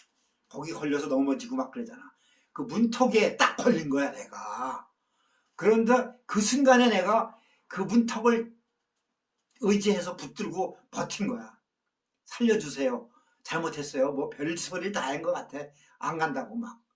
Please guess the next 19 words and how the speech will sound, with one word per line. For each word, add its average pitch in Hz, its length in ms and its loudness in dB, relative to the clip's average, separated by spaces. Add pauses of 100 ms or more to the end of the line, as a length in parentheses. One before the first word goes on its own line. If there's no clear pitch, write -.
때렸으니까. 214 560 -4 (760)
<laughs> - 340 -6
이 170 220 -8
두 160 140 -10
사람이 165 600 2 (460)
순경 180 580 -4
둘이서 151 640 -6 (300)
서로 202 300 0
얼굴을 143 320 0
쳐다보더니 127 760 -4 (800)
난 202 200 0
지금도 185 340 -8
선명해. 208 640 -6 (1300)
"야, 240 420 -4
이놈 262 320 -4
참." 196 420 -12
했더니 185 360 -8 (800)
"안 - 140 -14
되겠다. - 500 -10